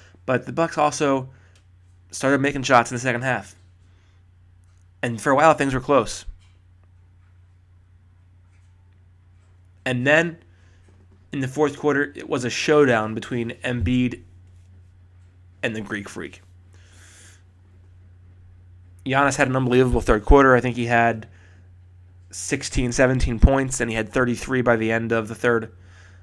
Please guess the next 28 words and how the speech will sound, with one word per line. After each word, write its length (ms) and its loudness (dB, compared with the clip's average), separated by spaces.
He 100 -14
obviously 300 -2
had 140 -4
nineteen 540 -2
in 100 -6
the 60 -8
fourth. 480 2
I 80 -4
wanna 140 0
say 160 0
Embiid 320 0
had 240 0
ten 160 4
to 60 0
twelve 340 0
in 80 -6
the, 120 -10
in 60 -8
the 80 -6
fourth. 400 -4
But 540 2
I 120 0
think 340 -4
they 100 0
might 220 -2
have 160 -2
found 560 -2
their, 600 0